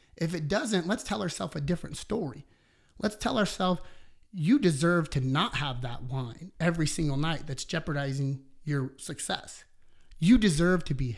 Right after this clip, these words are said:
happy and healthy and vibrant and energized and all of these things."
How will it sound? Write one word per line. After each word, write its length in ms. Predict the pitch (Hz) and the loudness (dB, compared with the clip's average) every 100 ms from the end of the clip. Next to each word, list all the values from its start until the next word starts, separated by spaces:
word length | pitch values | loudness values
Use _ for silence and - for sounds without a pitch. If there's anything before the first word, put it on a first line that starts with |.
| - | -6
happy 420 | - - - - - | -4 -4 -4 -4 -6
and 120 | 123 | -8
healthy 540 | - 185 202 - - - - - - | -8 -4 -4 -4 -8 -10 -14 -20 -18
and 160 | - | -18
vibrant 500 | 135 - 180 151 - - - - - | -14 -6 -6 -6 -10 -12 -14 -16 -14
and 140 | 113 - | -10 0
energized 720 | 208 185 139 120 113 - - | 2 2 0 -4 -10 -18 -10
and 80 | 143 | -6
all 220 | 180 190 | -2 0
of 60 | 160 | 2
these 240 | 165 - | 0 -2
things." 400 | 226 190 123 | -2 -2 -2